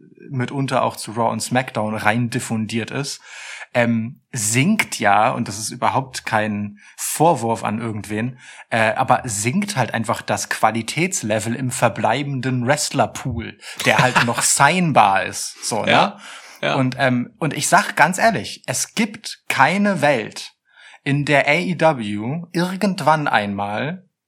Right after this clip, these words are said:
Speaker 1: so krass diese Aufbruchstimmung wrestlerisch in sich tragen und transportieren kann, wie N X T in seiner heißen Phase.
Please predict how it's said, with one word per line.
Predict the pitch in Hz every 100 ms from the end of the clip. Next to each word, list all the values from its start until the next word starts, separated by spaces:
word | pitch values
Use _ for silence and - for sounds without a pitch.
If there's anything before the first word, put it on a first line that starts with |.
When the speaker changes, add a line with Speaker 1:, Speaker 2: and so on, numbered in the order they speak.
| _ _ _ _ _ _ _ -
Speaker 1:
so | 113 127 180 214 226 233 _ _ _ _ _ -
krass | - - - 147 165 - - - - _ _ _ _ -
diese | 160 180 185
Aufbruchstimmung | - 165 185 - - 117 117 - - - - - 156 131 120 151 202 - - - - - _ -
wrestlerisch | 113 151 - - 196 - - - - -
in | 175 185
sich | 160 -
tragen | - 139 139
und | 131
transportieren | - 131 127 127 - 131 120
kann, | 117 113 120 131
wie | 117 131
N | 131
X | 123 123 -
T | 135 131
in | 120
seiner | 113 110
heißen | 101 107 -
Phase. | 107 104 104 104 -